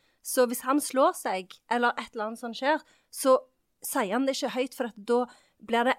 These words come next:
enda mer negativitet i omkretsen hans.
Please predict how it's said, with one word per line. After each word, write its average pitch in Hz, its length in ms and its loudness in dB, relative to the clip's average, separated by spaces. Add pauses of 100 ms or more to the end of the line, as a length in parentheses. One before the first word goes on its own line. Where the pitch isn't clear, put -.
enda 226 200 2
mer 233 200 0
negativitet 233 1000 -6
i 226 300 -2
omkretsen 277 760 -6
hans. - 340 -12